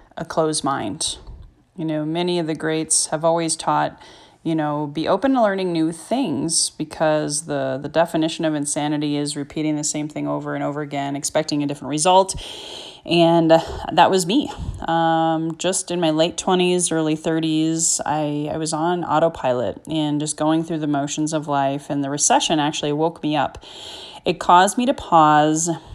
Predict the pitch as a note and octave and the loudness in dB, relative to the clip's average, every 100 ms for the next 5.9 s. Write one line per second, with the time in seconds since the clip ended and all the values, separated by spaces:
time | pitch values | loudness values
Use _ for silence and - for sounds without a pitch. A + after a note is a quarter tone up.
0 | - - E3 E3 - A3 A3 - D#3+ D3+ | -14 -2 0 0 -4 -6 -6 0 0 0
1 | A#2 - - - - - D#3+ E3 F3 E3+ | -2 -6 -8 -8 -6 -2 -2 -2 -4 -4
2 | - - G3 F#3+ F#3 E3 F#3 - E3 C#3+ | -12 -6 -2 0 2 2 2 0 -2 -4
3 | - D#3+ E3 B3+ - B3 G3 D#3 E3 D#3+ | -2 -2 -2 -4 -2 0 0 0 0 0
4 | D#3+ D3+ E3+ C4 C#4+ C#4 G#3+ G3+ - D#3+ | -2 -4 -4 -2 -2 -2 -2 -2 -2 -4
5 | - - C3+ C#3 D#3 F3+ G#3+ G#3+ - | -2 -4 -4 -2 0 0 2 0 -2